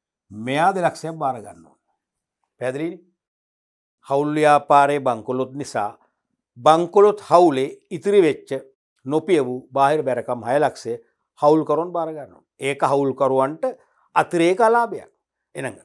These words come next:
අතිරේක අලාභයක් නම් ලාභ මෙන්ම අලාභ බෙදා ගන්න තියෙන එක අනුපාතය.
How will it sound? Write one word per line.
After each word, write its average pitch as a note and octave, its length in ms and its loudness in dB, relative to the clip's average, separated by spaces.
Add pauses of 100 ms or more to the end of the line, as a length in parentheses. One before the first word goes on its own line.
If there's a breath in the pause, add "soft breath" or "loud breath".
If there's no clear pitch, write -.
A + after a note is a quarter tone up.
අතිරේක F3 440 4
අලාභයක් C#3+ 480 2
නම් C#3 280 -2
ලාභ D#3 440 6
මෙන්ම A3+ 280 0 (140)
අලාභ F3+ 400 4
බෙදා F3+ 300 2
ගන්න C3 340 -4
තියෙන D3 240 -8
එක D#3+ 100 -8
අනුපාතය. B2+ 520 -6